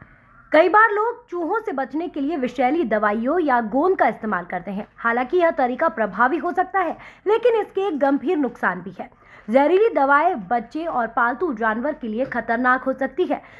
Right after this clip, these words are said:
गलती से इन दवाइयों का संपर्क बच्चों के हाथों में आ जाए तो इसके घातक परिणाम हो सकते हैं।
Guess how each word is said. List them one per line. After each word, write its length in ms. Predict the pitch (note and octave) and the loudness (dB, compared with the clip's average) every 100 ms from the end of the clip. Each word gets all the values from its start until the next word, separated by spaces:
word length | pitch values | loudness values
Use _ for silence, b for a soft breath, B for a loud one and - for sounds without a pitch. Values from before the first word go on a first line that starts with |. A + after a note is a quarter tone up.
| - | -4
गलती 380 | C#4+ G4+ G#4+ A#4+ | 2 4 6 4
से 200 | A#4+ F#4+ | 4 0
इन 120 | G4 C4 | 0 0
दवाइयों 420 | C4 C4 D4 F4 | 0 0 0 -2
का 140 | C#4+ | -4
संपर्क 520 | B3+ B3 A3+ C#4 D4 A#3+ | -4 -4 -4 -4 -4 -4
बच्चों 360 | A3 A3+ C#4+ | -6 -4 -6
के 120 | C#4 B3 | -6 -6
हाथों 380 | G#3 G#3 C4+ | -4 -2 0
में 120 | C#4 B3 | 2 2
आ 120 | A#3+ | 0
जाए 260 | D#4 C4+ B B - | 2 0 B B -2
तो 60 | C4 | 0
इसके 300 | C4 C4 C#4 | 0 0 -2
घातक 480 | A3+ B3 C4 C#4+ - | 0 0 0 0 -2
परिणाम 380 | B3+ A#3+ B3 C4+ | -2 0 0 0
हो 140 | D4 | 0
सकते 280 | D4 D#4+ F4 | 0 -2 -2
हैं। 200 | D#4+ - | -4 -4